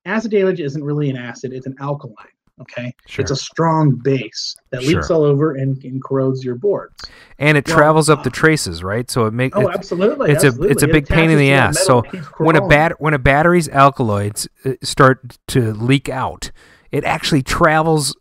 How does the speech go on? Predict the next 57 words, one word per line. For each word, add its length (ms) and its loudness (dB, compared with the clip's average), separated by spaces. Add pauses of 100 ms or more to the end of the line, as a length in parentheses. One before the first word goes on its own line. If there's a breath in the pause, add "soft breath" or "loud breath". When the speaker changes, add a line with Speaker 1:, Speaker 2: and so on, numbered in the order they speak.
(140)
Speaker 2:
the 160 0
length 440 0
of, 220 2 (160)
you 80 0
know, 160 -2
for 460 -6 (120)
d-, 120 -4 (180)
just 220 -6
depending 320 2
on 60 2
how 120 4
long 220 2
it's 220 -6
been 180 -2
leaking, 420 -2 (500 soft breath)
it 140 -6
can 100 -2
travel 680 2
v-, 380 -16 (160)
pretty 260 0
far 320 2
through 160 -2
your 100 0
board 300 -6
system. 460 -12 (560 soft breath)
So 200 -2
Speaker 1:
Oh, 100 4
yeah. 220 0 (260 soft breath)
Speaker 2:
it's 160 -2
not, 220 4
it's 180 0
not 140 4
just 160 -2
gonna 180 2
wreck 360 0
the, 180 0 (140)
the, 300 -2
you 120 -4
know, 200 -2
one 220 -2
or 60 -2
two 200 -2
inches 360 -6
around 340 -6
it. 100 -10
It 100 -12
can, 200 -6
it 160 -10
can 100 -6
actually 300 -8
go 240 2
six, 280 -6
seven 240 -2
inches 300 -6
up 140 -6
the 80 -14
traces. 560 -10